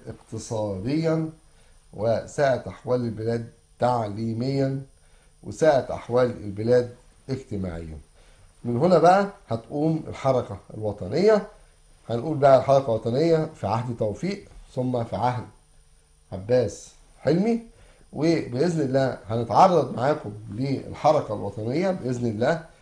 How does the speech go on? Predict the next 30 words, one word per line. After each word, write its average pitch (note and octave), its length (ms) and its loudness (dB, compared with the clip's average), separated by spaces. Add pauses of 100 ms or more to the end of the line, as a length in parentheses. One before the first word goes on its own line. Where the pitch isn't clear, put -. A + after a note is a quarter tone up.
(120)
في - 60 -14
الحلقة C#3 340 4
القادمة. C#3 540 0
هنبدأ D3+ 400 2 (680)
بإزاي A2+ 520 4
الحركة C3+ 360 2
دي C3+ 140 -4
كانت A2+ 360 -2
جامدة D3+ 340 4
وواقفة D3 500 4 (600)
في A2+ 160 -2
عهد A#2 360 0
توفيق، A#2 420 -4 (360)
ثم D#3 360 2 (360)
جريت D3 440 4
بقى C#3+ 200 4
دماء C3+ 240 2
الوطنية A#2+ 420 0
في A#2+ 120 0
عهد A#2 200 -2
عباس G#2+ 360 -2
حلمي، D3 320 -4
ونشوف C3 380 -6
بقى C3+ 180 2
كفاح C3+ 300 0
مصطفى B2 480 -2
كامل E3 340 0 (420)
وكفاح A#2+ 680 -2
محمد A#2+ 400 -4
فريد، B2 440 -6